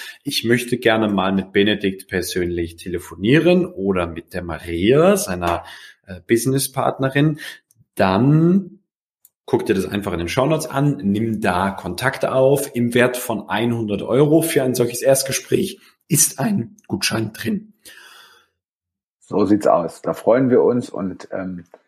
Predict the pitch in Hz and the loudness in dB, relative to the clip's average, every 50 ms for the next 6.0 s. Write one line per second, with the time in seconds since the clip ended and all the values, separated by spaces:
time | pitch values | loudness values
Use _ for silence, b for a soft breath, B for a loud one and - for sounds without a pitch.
0 | b b b b _ _ _ _ _ _ _ - 90 95 98 98 98 90 117 123 | b b b b _ _ _ _ _ _ _ -10 -6 -2 -2 -2 0 2 2 4
1 | 131 123 113 110 - 104 - - - 110 104 107 92 85 - - - _ _ _ | 4 2 2 0 0 -2 0 0 2 2 2 2 -2 -4 -6 -12 -16 _ _ _
2 | _ _ _ _ _ - - 95 85 85 87 82 80 - _ - 90 95 90 - | _ _ _ _ _ -4 -2 -2 0 -2 -4 -4 -6 -10 _ -2 2 2 2 2
3 | - - - 85 - - 95 90 80 - - - - _ _ - 87 87 90 95 | 0 -2 -2 -2 0 2 2 2 2 0 -4 -14 -20 _ _ -4 0 2 2 2
4 | 98 95 - b b b b b b _ - 110 110 - - 185 180 165 127 101 | 2 0 -4 b b b b b b _ 2 2 4 4 4 4 4 4 2 0
5 | - - - 113 120 113 - - - - - 104 98 95 95 92 92 90 - | -4 -4 0 0 0 0 -2 -6 -12 -8 -6 -4 -4 -4 -4 -6 -8 -10 -10